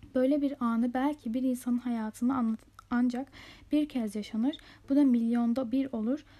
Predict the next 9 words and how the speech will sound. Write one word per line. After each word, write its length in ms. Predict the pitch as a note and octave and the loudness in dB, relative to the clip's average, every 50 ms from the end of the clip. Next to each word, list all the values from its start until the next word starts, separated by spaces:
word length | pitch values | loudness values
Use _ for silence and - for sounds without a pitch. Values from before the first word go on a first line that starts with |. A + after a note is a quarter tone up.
| - - - - - | -20 -20 -12 -6 -4
Bu 80 | D4 | -4
kötü 260 | C#4+ - C4+ - D4+ D4 | 0 0 0 0 2 2
rastlantı 520 | D4 B3+ B3 - B3+ A#3 A3 A3 - - | 2 2 0 0 -2 -2 -2 -2 -2 -2
olmasaydı 760 | - C#4 D4 D4+ C#4+ B3+ B3 - A3+ G#3+ G#3 G3+ - C4+ D#4+ E4 - - - | 2 2 4 4 4 2 0 -2 -4 -4 -4 -2 -2 -4 -4 -4 -8 -10 -4
pes 220 | - D4 C#4+ - | -4 -4 -2 -2
etmiş, 340 | B3 A3+ - B3+ C#4 C#4 - | -4 -2 0 -2 -2 -2 -4
kaybolmuş 680 | - - C#4 C#4+ C#4 A#3 B3 A#3+ A#3 A#3 A#3+ - - B3+ | -8 -4 0 0 0 2 0 0 0 0 -2 -4 -4 -4
bir 180 | B3+ A#3+ - | -4 -4 -2
insanın 560 | A#3 A3+ A3 - A3+ A3 A3 C4 C#4+ D4+ D4 | -2 -4 -2 -2 -2 0 2 2 2 0 -2